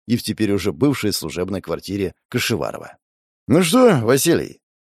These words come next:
Громко осведомился я, но кот не отреагировал, сопя в две дырочки. "Поеду я знакомиться с директором районного дома культуры.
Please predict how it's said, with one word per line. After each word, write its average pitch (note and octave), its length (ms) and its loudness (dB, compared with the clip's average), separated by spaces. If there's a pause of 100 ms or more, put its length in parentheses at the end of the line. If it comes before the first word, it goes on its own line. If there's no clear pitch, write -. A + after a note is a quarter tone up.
(260)
Громко A2+ 520 2
осведомился G#2+ 580 -2
я, C#3 440 2
но F#3+ 260 0
кот E3 260 2
не B2+ 120 2
отреагировал, A#2 680 0
сопя E2+ 360 -2
в D2 60 -14
две A2 120 0
дырочки. - 480 -10 (380)
"Поеду D#3+ 360 2
я G#3+ 120 8
знакомиться F3+ 580 2
с A#2+ 60 -4
директором D#3+ 480 2
районного D3+ 420 4
дома C#3 240 2
культуры. A2+ 540 -4